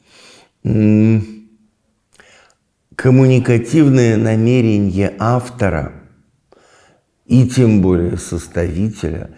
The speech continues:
совершенно не, м,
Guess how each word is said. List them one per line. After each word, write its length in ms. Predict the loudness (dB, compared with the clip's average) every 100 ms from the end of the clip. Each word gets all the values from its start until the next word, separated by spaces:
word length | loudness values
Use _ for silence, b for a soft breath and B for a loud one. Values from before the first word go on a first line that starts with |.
| B -20
совершенно 1300 | -2 0 2 0 -4 -6 -2 0 0 0 0 0
не, 500 | -2 -2 -2 -2 -4 -8 B B B B B _ -10
м, 1040 | -8 -4 -4 -2 0 0 -2 -4 -10